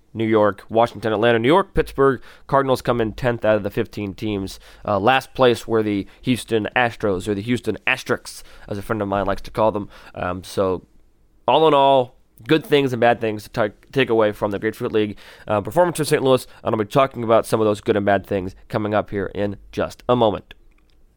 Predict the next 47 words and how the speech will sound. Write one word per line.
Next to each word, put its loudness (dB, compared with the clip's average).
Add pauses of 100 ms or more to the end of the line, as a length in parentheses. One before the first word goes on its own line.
(600)
I 2
want 4
to -20
tell 4
you 2
about 4
our 6
show's 4
sponsor 0
today, 4
and 2
that 2
is 0
rock 2
auto 4
dot 0
com. 2 (600)
It's -4
a -6
family 4
business 2
serving 0
auto 4
parts 0
customers 0
online 2
for -2
twenty 0
years. 0 (320)
Head 4
over 4
to 6
rock 4
auto 4
dot 2
com 0
to -6
shop 0
for 0
auto 6
and 2
body 4
parts 0
from -2
hundreds 0
of -2
manufacturers. -2